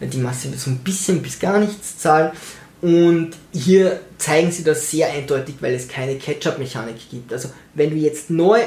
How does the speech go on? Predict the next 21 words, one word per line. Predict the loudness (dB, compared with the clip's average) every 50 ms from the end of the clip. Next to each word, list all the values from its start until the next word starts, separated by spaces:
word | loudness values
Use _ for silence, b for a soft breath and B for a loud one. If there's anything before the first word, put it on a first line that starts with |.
| 0 -2
anfängst, | 0 0 0 -2 -2 -4 -4 -4 -4 -6 -6
kannst | -10 -10 -10 -8 -6
du | -2
nicht | 0 0 2 2 0 -2 -4 -6 -6 0
aufholen, | 2 2 2 2 0 -6 -10 -6 0 2 2 2 2 -2 -4 B B B B B B B B
ähm, | 0 2 4 4 2 0 -2 -6 -8 -12 -20 _ _ _ _ _ _ _ _ _
diese | -8 -2 -2 -2 -2 2
ganzen | 2 2 2 2 0 -2 -4 -4
Packs | -2 0 2 2 2 0 -4 -12
zu | -10
kaufen, | -4 0 2 2 2 2 -2 -4 -2
so, | -2 0
das | 0 0 0 0
ist | -6 -6 -6
ein | -6 -8
Kartenspiel, | -6 -6 -4 -4 -4 -2 -4 -4 -4 -6 -6 -8 -6 -6 -4 -2
ja, | 0 -2 -2 -2 B B B B B B
dann | -12 -8 -8 -8
müsstest | -8 -8 -8 -8 -10 -6 -4
du | -4
mehrere | -2 -2 0 2 2 2 2 2 -2 -4 -4 -4 -6